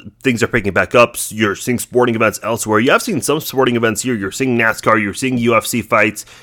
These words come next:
You're seeing boxing events in the United States. But, uh, the N B A, N H L picking back up, hopefully s-, in a month, hopefully soon. But there's some concern there.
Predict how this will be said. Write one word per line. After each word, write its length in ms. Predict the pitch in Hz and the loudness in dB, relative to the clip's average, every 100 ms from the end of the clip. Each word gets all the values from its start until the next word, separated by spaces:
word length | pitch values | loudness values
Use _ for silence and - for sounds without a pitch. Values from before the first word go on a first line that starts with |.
| - | -10
You're 80 | 107 | -2
seeing 220 | 127 107 | 0 2
boxing 420 | 110 117 - 117 | 2 2 0 0
events 400 | 107 110 107 - - - - - - | 2 2 0 -6 -14 -20 -20 -20 -4
in 360 | 117 117 113 95 | 0 2 2 0
the 100 | 113 | 2
United 360 | 110 113 101 | 4 4 2
States. 440 | - - 117 123 - | -2 -2 0 0 -2
But, 280 | 107 98 - - - - | 0 0 -2 -20 -20 -14
uh, 400 | 76 85 90 85 71 | -6 -4 -4 -6 -6
the 160 | 104 | 0
N 120 | 120 135 | 2 4
B 160 | 127 | 6
A, 180 | 131 135 | 6 6
N 120 | 120 | 4
H 200 | 127 - | 2 2
L 120 | 127 | 2
picking 340 | 120 127 127 123 | 2 -2 -2 2
back 240 | 120 113 | 2 4
up, 160 | 131 156 | 2 2
hopefully 540 | - 185 - 247 254 | 0 -4 -2 -2 0
s-, 340 | 247 - - - | 0 0 -2 0
in 140 | 214 | 2
a 40 | |
month, 360 | 220 247 285 - | 4 2 0 -6
hopefully 340 | 160 190 220 | -6 -2 -2
soon. 720 | 208 - 226 269 226 160 117 | 0 0 0 0 -4 -6 -6
But 280 | 135 151 139 - | 0 0 0 -4
there's 320 | 147 156 - | -2 -2 -2
some 120 | 156 | -2
concern 460 | - 135 - 160 127 | -2 -2 0 2 2
there. 400 | 135 131 110 | 4 4 2